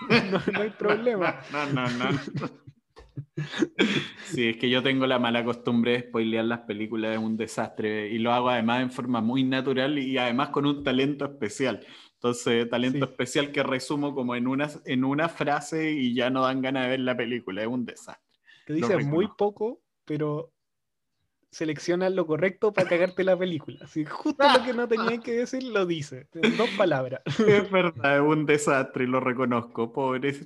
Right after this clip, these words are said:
Speaker 2: pobre, pobre de mí. Bueno, eh,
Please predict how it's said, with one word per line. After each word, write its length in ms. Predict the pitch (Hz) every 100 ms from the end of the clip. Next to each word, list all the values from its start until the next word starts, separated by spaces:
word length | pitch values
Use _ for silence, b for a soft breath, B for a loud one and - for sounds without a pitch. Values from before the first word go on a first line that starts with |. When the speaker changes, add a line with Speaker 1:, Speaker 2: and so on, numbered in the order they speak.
| - _
Speaker 2:
pobre, 640 | 143 135 131 123 131 135 _ 123 117 B B _ _ - _
pobre 280 | 135 127 123
de 140 | 120
mí. 200 | 110 110
Bueno, 400 | - 156 117 113 - B _ _
eh, 720 | 143 139 135 135 135 131